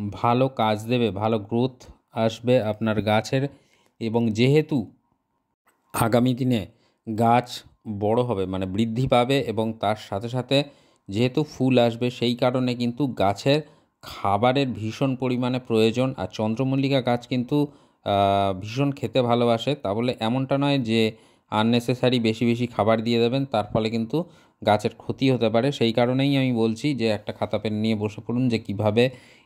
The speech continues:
এরপর থেকে কুঁড়ি আসা অবধি, গাছে কুঁড়ি আসা অবধি এবং কুঁড়ির যখন, গাছের কুঁড়ির যখন, আহ,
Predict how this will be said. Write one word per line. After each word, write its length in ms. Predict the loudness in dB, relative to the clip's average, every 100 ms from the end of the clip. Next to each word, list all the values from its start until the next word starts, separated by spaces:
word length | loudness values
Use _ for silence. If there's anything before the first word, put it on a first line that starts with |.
| 2
এরপর 440 | 2 2 2 2
থেকে 460 | 2 -4 0 0 0
কুঁড়ি 480 | _ -2 0 2
আসা 280 | 2 2 2
অবধি, 480 | 2 0 -4 -6 -6 -10 _ _ -4
গাছে 240 | -2 0 -2
কুঁড়ি 340 | 0 2 4
আসা 240 | 2 2 0
অবধি 460 | 0 -2 -2 0
এবং 220 | 0 -2 -4
কুঁড়ির 380 | -2 0 0 -2 -12 _ -6
যখন, 400 | 0 2 4 2
গাছের 320 | 4 2 0 -6 -4
কুঁড়ির 260 | -2 0
যখন, 380 | 0 0 -2 -2 -6 _ _ 0
আহ, 580 | 2 2 0 -2 -2